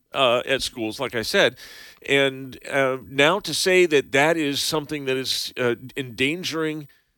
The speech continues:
the, uh, democracy because it's going after the separation of church and state, and it's a sign that white people and Christians wanna take over the country and make it a Christian nation or something like that,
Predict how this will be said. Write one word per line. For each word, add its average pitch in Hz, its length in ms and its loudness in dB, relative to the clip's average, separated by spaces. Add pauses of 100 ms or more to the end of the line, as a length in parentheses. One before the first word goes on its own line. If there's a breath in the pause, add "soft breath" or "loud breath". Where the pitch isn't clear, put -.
(160)
the, 120 640 -4
uh, 104 240 2
democracy 131 800 -2
because 127 360 -6
it's 117 140 -8
going 131 300 -2
after 131 260 -2
the 107 120 -8
separation 123 560 -2
of 95 80 -14
church 143 260 -4
and 107 100 -8
state, 156 320 0
and 117 140 -6
it's 104 160 -8
a 95 60 -10
sign 139 340 -2
that 104 160 -2
white 127 320 0
people 131 440 -6 (260 soft breath)
and 104 300 -6
Christians 139 440 -4
wanna 117 240 0
take 147 320 -4
over 120 420 0
the 104 220 -10
country 127 560 -4
and 104 280 -8
make 117 320 -4
it 117 100 0
a 101 60 -4
Christian 131 460 -8
nation 123 400 -4
or 90 80 -6
something 107 360 -8
like 98 200 -4
that, 110 280 0